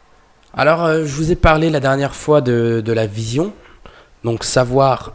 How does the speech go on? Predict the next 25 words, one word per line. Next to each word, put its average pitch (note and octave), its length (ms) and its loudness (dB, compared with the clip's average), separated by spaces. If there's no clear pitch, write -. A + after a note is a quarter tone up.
où F#3 200 2
on C3+ 100 0
voulait A#2 280 0
aller, D#3 260 0
savoir B2 340 -2
dans A#2 120 -8
cette, - 360 -6
dans A#2 120 -10
quelle C#3+ 220 -2
situation C3 540 -6
on B2 60 -8
aimerait A2 320 -6
se - 140 -12
trouver, C#3+ 440 -4
pour A#2+ 160 -10
pouvoir E3 280 0
définir D#3+ 600 -2
les A#2+ 220 -2
actions D#3 260 -2
qui C#3 140 -8
vont B2 80 -6
nous B2 100 -6
permettre D#3+ 440 -4
d'y B2 180 -2
aller, A#2+ 180 -2